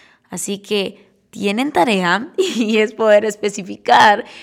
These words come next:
cuáles son esas metas, esos sueños y definir cuál es el porqué. Y luego de escribir cuál es su porqué, quiero que definan cómo creen que los va a hacer sentir. Y si a lo mejor ya era un buen hábito que ustedes ya han probado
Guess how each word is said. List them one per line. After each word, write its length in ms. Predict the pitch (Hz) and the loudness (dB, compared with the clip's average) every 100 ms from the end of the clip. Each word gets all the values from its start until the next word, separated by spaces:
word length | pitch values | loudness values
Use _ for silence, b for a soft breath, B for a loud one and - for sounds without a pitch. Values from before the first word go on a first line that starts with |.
| B | B
cuáles 240 | - 339 311 | -6 -4 -2
son 120 | 294 | -4
esas 260 | 285 269 240 | -4 -4 -4
metas, 420 | 233 233 214 208 | -6 -4 -4 -4
esos 240 | 208 202 | -8 -8
sueños 500 | 202 202 196 185 175 - | -4 -4 -4 -6 -8 -8
y 120 | 220 | -6
definir 920 | 202 208 208 202 202 269 294 240 233 - B B | -2 -4 -6 -10 -8 -8 -6 -6 -8 -12 B B
cuál 300 | 220 226 233 | -2 -2 -2
es 160 | 220 | -6
el 160 | 202 190 | -6 -8
porqué. 720 | 190 180 165 - - 180 - - B B | -8 -6 -6 -8 -8 -6 -8 -12 B B
Y 80 | - | -8
luego 280 | 233 320 359 | -2 0 0
de 60 | 285 | -2
escribir 460 | - 214 233 240 | -4 -6 -6 -4
cuál 240 | 240 254 269 | -2 -2 -2
es 80 | |
su 160 | 233 202 | -6 -8
porqué, 540 | 190 185 214 226 - - B B | -8 -8 -4 -4 -4 -8 B B
quiero 240 | - 226 233 | -4 -2 -2
que 80 | |
definan 520 | 233 190 - 196 214 220 | -2 -4 -6 -8 -8 -8
cómo 420 | - 294 311 - | -8 -6 -8 -4
creen 280 | 233 240 240 | -2 -2 -6
que 120 | 214 | -6
los 140 | 190 | -4
va 100 | 185 | -2
a 60 | 190 | -2
hacer 200 | - 190 | -2 -6
sentir. 720 | - 185 170 156 175 175 - - _ _ b b b b - | -8 -10 -12 -10 -8 -8 -8 -16 _ _ b b b b -10
Y 160 | 202 | -8
si 260 | - 202 196 | -6 -2 0
a 60 | |
lo 120 | 190 185 | 0 -2
mejor 540 | 185 - 254 226 196 | -8 -4 -2 -2 -2
ya 120 | 196 | -2
era 100 | 202 | -2
un 80 | 202 | -2
buen 180 | 208 202 | -4 -6
hábito 320 | 208 202 196 | -6 -6 -10
que 80 | 175 | -12
ustedes 280 | - 190 180 | -8 -6 -6
ya 140 | 202 | -6
han 120 | 226 | -6
probado 560 | 226 233 202 185 175 | -4 -2 -2 -2 -4